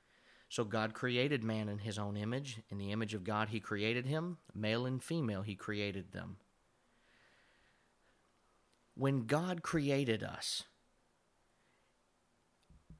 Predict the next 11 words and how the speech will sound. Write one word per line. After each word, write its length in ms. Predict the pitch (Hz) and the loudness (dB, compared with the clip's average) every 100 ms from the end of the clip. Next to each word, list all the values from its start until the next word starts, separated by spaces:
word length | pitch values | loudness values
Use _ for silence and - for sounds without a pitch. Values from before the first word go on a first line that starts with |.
| _ | _
we 280 | 104 131 160 | 0 4 6
are 120 | 156 | 4
the 220 | 143 127 - | 2 0 0
only 640 | - 160 175 180 180 175 160 | 4 6 6 4 4 2 -2
creation 640 | - 160 139 139 131 110 104 | 0 2 6 4 4 2 2
that 160 | 104 | 2
is 240 | 107 101 98 - | 2 0 -6 -8
listed 680 | 104 123 139 - - 90 92 - - - - _ _ _ - | 0 2 4 2 -2 -6 -10 -14 -20 -20 -20 _ _ _ 2
as 180 | 120 | 2
being 500 | 107 123 117 104 104 | 4 4 4 2 2
made 520 | 113 127 143 143 143 | 4 4 4 2 0